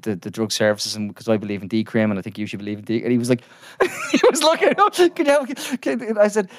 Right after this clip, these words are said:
"Everything I do was political." Do you know what I mean? Everything was driven. And we, we, great crack, enjoyed it, finished up, went to, I said to your man, he says, I said, "Where are you going?" He says, "Oh, I'm staying in Buswell." I said, "I'll give you a lift into town."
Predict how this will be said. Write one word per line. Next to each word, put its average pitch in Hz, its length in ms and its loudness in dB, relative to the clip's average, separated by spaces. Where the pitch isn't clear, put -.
"Everything 190 640 4
I 147 100 4
do 135 200 2
was 120 180 0
political." 135 480 0
Do 120 120 -6
you 160 60 4
know - 80 4
what 175 60 0
I 170 40 2
mean? 156 100 2
Everything 185 280 4
was 160 120 4
driven. 143 200 0
And 180 220 0
we, - 380 -8
we, 226 220 -8
great 285 220 0
crack, - 400 0
enjoyed 185 360 4
it, 175 260 -2
finished - 440 0
up, 156 260 0
went 160 160 4
to, - 60 -8
I - 40 -4
said - 160 -4
to - 40 -8
your 175 60 0
man, 170 180 2
he 156 60 -4
says, 156 200 -8
I 160 60 -10
said, 180 200 -10
"Where 214 100 -6
are - 20 -6
you 190 80 -4
going?" 175 180 0
He 139 40 -8
says, 139 100 -10
"Oh, 143 80 2
I'm 143 100 2
staying 160 240 -2
in 131 60 0
Buswell." 135 320 -8
I 135 40 -14
said, 208 160 -8
"I'll 214 40 -8
give 220 140 -6
you 214 60 -4
a 190 80 -2
lift 180 140 -8
into 160 140 -6
town." 139 280 -2